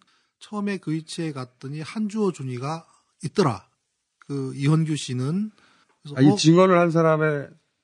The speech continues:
Speaker 2: 성함이 이현규 씨다?
Speaker 1: 예, 이현규 씨가, 어, 한주호 준이와 동기인데, "어,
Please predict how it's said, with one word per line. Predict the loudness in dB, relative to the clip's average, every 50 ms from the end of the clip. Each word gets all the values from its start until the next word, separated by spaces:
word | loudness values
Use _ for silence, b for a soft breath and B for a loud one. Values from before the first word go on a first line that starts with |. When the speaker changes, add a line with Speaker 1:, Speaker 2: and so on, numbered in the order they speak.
| _ _
Speaker 2:
성함이 | _ 0 4 4 4 4 4
이현규 | 2 2 4 4 4 4 4 2 -2
씨다? | -4 -4 -2 -4 -4 -4
Speaker 1:
예, | -4 -12 -14
이현규 | -16 -16 -16 -16 -16 -16 -18
씨가, | -18 -18 -20 -20 -18 -16 -14 -14 -14 -14 -16 -18 _ _ _ _ _ _ _ _ _ _ _ _ _ _ _ -20
어, | -20 -18 -18 -18 -18
한주호 | -16 -14 -12 -10 -10 -10
준이와 | -10 -10 -14 -12 -12 -12 -12 -14 -16 -12
동기인데, | -8 -8 -8 -8 -10 -12 -12 -14 -16 -16 -16 -16 -18 -18 _ _ _ _ _ _ _ _
"어, | -18 -18